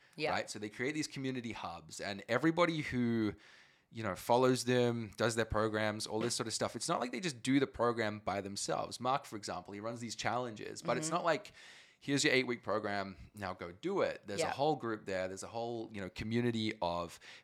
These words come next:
Speaker 2: people getting into Facebook calls, being able to have Q and A's and all that sort of stuff. Um, why is that important for coaches?
Speaker 1: Yeah, it's a great question. And it's been said many times. I've said it many times. People don't buy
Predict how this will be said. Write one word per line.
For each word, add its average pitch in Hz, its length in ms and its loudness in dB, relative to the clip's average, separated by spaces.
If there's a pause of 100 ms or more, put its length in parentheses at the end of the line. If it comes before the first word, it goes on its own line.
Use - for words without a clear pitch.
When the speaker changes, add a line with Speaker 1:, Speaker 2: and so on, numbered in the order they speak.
Speaker 2:
people 131 220 4
getting 120 260 6
into 113 160 -2
Facebook 139 380 0
calls, 123 360 0
being 98 240 -4
able 92 140 -6
to 92 60 -8
have 95 160 -12
Q - 180 -16
and 98 80 -10
A's 101 260 -8
and 101 80 -14
all 101 80 -12
that - 160 -10
sort 117 160 -8
of 113 60 -10
stuff. 107 600 -6
Um, 98 400 -4
why 120 220 -6
is 269 180 -2
that 139 260 0
important 107 640 -4
for 98 560 -4 (180)
coaches? - 640 -10
Speaker 1:
Yeah, 156 440 0 (380)
it's - 120 -10
a - 20 -6
great 180 300 10
question. 147 760 4
And 151 220 4
it's 143 180 0
been 160 260 4
said 147 280 4
many 147 220 0
times. 139 380 -2
I've 147 220 2
said 143 160 -2
it 135 100 -4
many 139 200 -4
times. 135 440 -4
People 160 360 -2
don't 147 400 4
buy 143 460 6